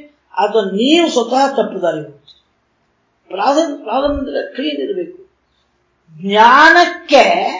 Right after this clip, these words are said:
ಯಾವುದಾದ್ರೂ ಜ್ಞಾನ ಇರಲಿ, ಪ್ರಮಾಣ ಬೇಕು. ತಿಳ್ಕೊ. ಅದಕ್ಕೆ ಏನಂತಾರೆ? ಕೆಂಪು ಹೂವು ಪ್ರಮೇಯ,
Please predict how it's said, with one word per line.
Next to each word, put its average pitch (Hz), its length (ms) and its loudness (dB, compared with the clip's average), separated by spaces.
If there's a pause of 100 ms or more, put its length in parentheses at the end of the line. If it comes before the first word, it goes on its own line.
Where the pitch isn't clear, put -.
(340)
ಯಾವುದಾದ್ರೂ 381 1040 0 (120)
ಜ್ಞಾನ 330 280 -6
ಇರಲಿ, 240 360 -6 (260)
ಪ್ರಮಾಣ 233 500 2 (180)
ಬೇಕು. - 340 -4 (2000)
ತಿಳ್ಕೊ. 160 300 -12 (1500)
ಅದಕ್ಕೆ 202 340 2
ಏನಂತಾರೆ? 196 680 2 (1300)
ಕೆಂಪು 247 480 0
ಹೂವು 214 460 0 (640)
ಪ್ರಮೇಯ, 226 720 0